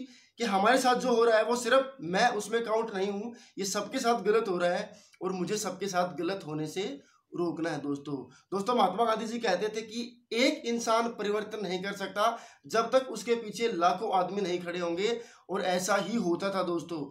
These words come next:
कोई भी movement, कोई भी आंदोलन अगर देश के अंदर होता था तो ऐसा कभी नहीं हुआ कि एक इंसान यहाँ से निकला और उसने complete जो है वो एक आंदोलन को फॉर-, form किया और उसके साथ कोई नहीं था। ऐसा possible ही नहीं दोस्तों।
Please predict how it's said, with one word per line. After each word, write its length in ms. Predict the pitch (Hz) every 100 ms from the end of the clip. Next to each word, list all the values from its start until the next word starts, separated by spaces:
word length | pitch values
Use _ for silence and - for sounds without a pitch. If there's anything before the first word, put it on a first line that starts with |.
| - - -
कोई 180 | 196 233
भी 140 | 240
movement, 540 | 233 208 220 233 240 233
कोई 160 | 202
भी 140 | 196 220
आंदोलन 380 | 202 190 196 202
अगर 200 | 202 208
देश 240 | 170 190
के 100 | 190
अंदर 180 | 202 202
होता 340 | 190 156 156 185
था 240 | 180 175 196 - - -
तो 80 |
ऐसा 200 | 202 208 214
कभी 260 | 190 170 226
नहीं 180 | 220
हुआ 140 | 220 214
कि 280 | 214 214 -
एक 200 | 196 208
इंसान 360 | 220 208 214 208
यहाँ 160 | 156
से 120 | 151 196
निकला 300 | 196 202 220 220 - - -
और 120 | 202
उसने 220 | 185 214
complete 640 | 208 208 196 208 247 - - - - -
जो 120 | 208
है 80 | 202
वो 420 | 208 208 - - _ -
एक 220 | 208 208 -
आंदोलन 420 | 175 196 202 214
को 140 | 214 214
फॉर-, 560 | 190 180 180 185 165
form 300 | 156 190 214
किया 260 | - 214 214 220 - -
और 100 | 196
उसके 200 | - 226
साथ 260 | 202 196 196
कोई 140 | 202
नहीं 140 | 175
था। 100 | 170
ऐसा 180 | 175 185
possible 440 | 214 190 196 233 240
ही 60 |
नहीं 120 | 190 156
दोस्तों। 360 | 143 143 139